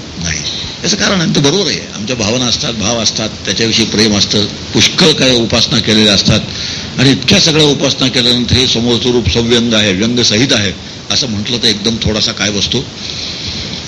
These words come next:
थोडासा धक्का बसतो. पण नंतर धक्कापेक्षा, प्रश्नापेक्षा आधीच जर मनात तयारी असेल तर, की जे समोर रूप दिसतंय ते सव्यंग आहे आणि मला ते व्यंगरहित जे रूप आहे त्या व्यंग रूपात, रहित रूपाची प्राप्ती करून घ्यायची आहे,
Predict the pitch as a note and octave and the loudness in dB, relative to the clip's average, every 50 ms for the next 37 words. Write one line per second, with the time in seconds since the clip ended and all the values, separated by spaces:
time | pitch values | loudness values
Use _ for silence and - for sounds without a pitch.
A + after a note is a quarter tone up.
0 | - - - - G2 E2 - G#2+ A2 G#2+ G#2 A2 G#2 F#2+ G2 - G#2 F2 - - | -12 -10 -10 -10 -6 -4 -2 0 0 2 2 2 2 2 2 2 2 0 0 0
1 | - - - - - - - - - - - - - - - - D3 C#3+ C#3 B2+ | -2 -2 -4 -4 -6 -6 -4 -4 -4 -2 -2 -4 -4 -4 0 4 4 6 6 6
2 | B2 C3+ C3 F#3 D#3 D3 C#3 C3 - C#3+ C#3 B2+ C3 A#2+ - B2+ B2+ A2+ B2 A#2 | 6 6 6 6 4 4 2 0 2 0 2 2 2 2 2 0 -2 0 0 0
3 | G#2+ - - B2+ A2+ A#2 A2 - A#2 A2+ - - B2 C3 D#3 E3 D3+ D3 D3 C3+ | 0 2 2 2 2 2 2 2 0 -2 0 0 2 4 4 4 4 2 2 2
4 | C3 C3 C3 B2+ - - B2 A#2 A#2 A#2+ A#2 A2 - A2+ G2+ F#2 G#2 G2+ F#2 - | 4 2 2 2 2 2 2 2 4 4 4 2 2 2 0 2 2 2 0 0
5 | - - - - - - - - - - - - - - - - - - - - | -2 -8 -10 -12 -12 -12 -12 -12 -12 -12 -12 -12 -12 -12 -12 -14 -14 -14 -10 -4
6 | - A#2+ A#2+ B2+ B2+ - A#2+ A#2+ C3 C3+ C3 C3 C3+ A#2+ A#2 A#2 G#2+ - - C3 | -2 0 2 4 4 4 4 4 4 4 4 2 0 0 0 0 -2 0 0 0
7 | A#2 A2 B2+ A2+ - A2 G#2 G#2 A2 A2 A2 A2 A2 G#2+ G#2+ G#2+ F#2 - - - | -2 0 0 0 0 0 2 2 2 2 2 2 2 2 2 0 -2 -4 -6 -10
8 | - - A2 A#2 G#2+ G#2 A2 A#2 A#2+ G#2+ - A#2+ A#2 G2+ G2+ A#2+ B2+ C3 A#2+ A2 | -6 -4 -2 -2 0 0 0 0 -2 0 0 0 0 2 2 2 2 2 2 2
9 | F#2+ F#2 D3 D#3+ C#3 C3+ C#3 B2+ A#2+ A2 G2 A2+ G#2 F#2+ F#2+ G2 A#2 A2 G#2+ A2+ | 4 4 2 2 2 2 0 2 2 0 0 0 0 0 0 0 0 0 2 2
10 | A#2+ B2 A#2 A2+ A2+ A2+ G2+ A#2 A2+ - - - - - - G#2+ G2 G2 - G#2 | 2 2 2 2 2 2 2 0 0 -2 -4 -10 -8 -6 -6 -4 -4 -4 -2 2
11 | G#2 A#2 A2+ A2+ - - A2 A2 G#2 F#2+ A2 G#2 D3+ C#3+ A#2 G#2+ G2+ G2 C#3+ C3 | 2 2 2 2 0 0 2 2 4 4 4 2 2 2 2 2 2 2 2 2
12 | - E3 F3+ F3+ F3+ E3 - B2 A2+ | 4 4 6 6 4 4 4 2 -2